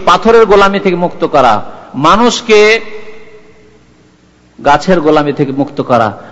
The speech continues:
মানুষকে ছাগল গরুর গোলামি থেকে মুক্ত করা, পূজা থেকে মুক্ত করা, মানুষকে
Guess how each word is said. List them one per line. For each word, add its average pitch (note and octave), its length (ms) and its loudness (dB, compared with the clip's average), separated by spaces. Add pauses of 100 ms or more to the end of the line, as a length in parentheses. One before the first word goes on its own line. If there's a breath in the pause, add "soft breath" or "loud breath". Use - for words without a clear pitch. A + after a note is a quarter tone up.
মানুষকে G3 560 0
ছাগল G#3 580 2
গরুর A3 360 2
গোলামি F#3+ 380 0
থেকে F3 220 -4
মুক্ত E3 340 -4
করা, D3 240 0
পূজা D3 280 -2
থেকে C#3+ 220 -10
মুক্ত C#3+ 300 -8
করা, A#2+ 320 0 (280 loud breath)
মানুষকে E3+ 1000 2